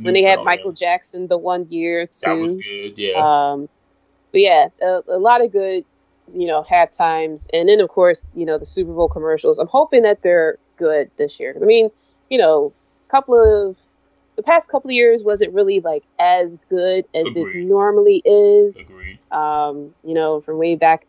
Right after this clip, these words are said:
Speaker 1: from, you know, back in the day and everything. But I'm hoping things kinda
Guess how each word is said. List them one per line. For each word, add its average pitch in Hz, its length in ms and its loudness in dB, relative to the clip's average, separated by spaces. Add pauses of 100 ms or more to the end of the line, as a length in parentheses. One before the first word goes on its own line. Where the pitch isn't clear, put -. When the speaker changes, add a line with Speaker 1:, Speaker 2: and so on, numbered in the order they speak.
Speaker 1:
from, 165 360 -4
you 185 100 2
know, 151 120 2
back 160 240 2
in 160 60 -10
the 156 60 -4
day 156 200 -2
and 165 80 -4
everything. 170 640 -4
But 185 100 2
I'm 208 100 2
hoping 214 640 0
things 170 480 -4
kinda 151 420 -4